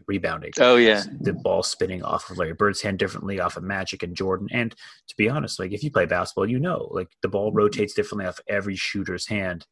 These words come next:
Speaker 1: Um, and that's gonna dictate some stuff if you can put yourself in the right si-, p-, situation or position.
Speaker 2: Mm-hmm.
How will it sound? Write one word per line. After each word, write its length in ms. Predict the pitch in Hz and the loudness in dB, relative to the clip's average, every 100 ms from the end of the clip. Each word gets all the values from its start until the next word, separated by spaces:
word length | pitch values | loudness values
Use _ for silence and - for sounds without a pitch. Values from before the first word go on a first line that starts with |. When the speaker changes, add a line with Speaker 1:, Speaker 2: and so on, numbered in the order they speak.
| _ _ _ _ 95 | _ _ _ _ -6
Speaker 1:
Um, 200 | 92 87 | -4 -2
and 100 | 92 | -4
that's 140 | - | -2
gonna 140 | 95 | -4
dictate 500 | 85 - - 92 90 | 0 -2 -2 -4 -2
some 240 | - 123 139 | -2 0 0
stuff 260 | 98 87 | -2 -4
if 140 | 92 - | -6 -6
you 240 | 90 82 - _ _ _ | -6 -8 -12 _ _ _
can 120 | - - | -10 -6
put 100 | 104 | -4
yourself 300 | - 95 - | -2 -2 -2
in 40 | |
the 80 | 90 | -2
right 160 | 87 | -2
si-, 140 | - - _ - | -4 -12 _ -12
p-, 100 | - _ _ | -12 _ _
situation 600 | - 120 - 87 - 87 | -8 -6 -4 -2 -4 -6
or 40 | 82 | -10
position. 520 | 87 101 - 82 85 _ _ - _ _ | -4 -2 -2 -6 -14 _ _ -20 _ _
Speaker 2:
Mm-hmm. 280 | 120 113 110 | -2 2 2